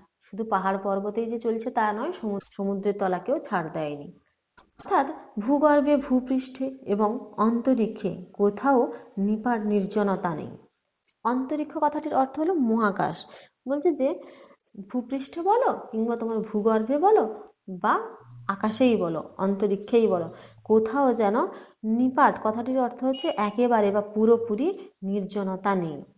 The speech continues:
অর্থাৎ কোথাও পুরোপুরি চুপচাপ নেই। পৃথিবীর জনসংখ্যা যে খুব বেশি তা নয়, কিন্তু তারা সমস্ত পৃথিবীতে এমনভাবে ছড়িয়ে ছিটিয়ে আছে যে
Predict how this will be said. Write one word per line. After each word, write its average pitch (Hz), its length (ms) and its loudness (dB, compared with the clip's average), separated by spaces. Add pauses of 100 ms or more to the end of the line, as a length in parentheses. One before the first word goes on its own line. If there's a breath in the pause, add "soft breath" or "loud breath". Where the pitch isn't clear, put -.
অর্থাৎ 214 320 -12 (200)
কোথাও 254 440 -4 (120)
পুরোপুরি 202 380 0
চুপচাপ - 560 -2
নেই। 135 160 -10 (760)
পৃথিবীর 311 340 0
জনসংখ্যা 285 560 -2
যে 330 100 -2
খুব 320 220 -4
বেশি 262 480 0 (100)
তা 190 160 0
নয়, 143 220 -8 (520)
কিন্তু 220 200 -2
তারা 220 240 -2
সমস্ত 214 680 -2 (320 loud breath)
পৃথিবীতে 208 520 2
এমনভাবে 196 640 -2
ছড়িয়ে 196 400 0
ছিটিয়ে 202 360 -2
আছে 185 300 -2
যে 190 240 -4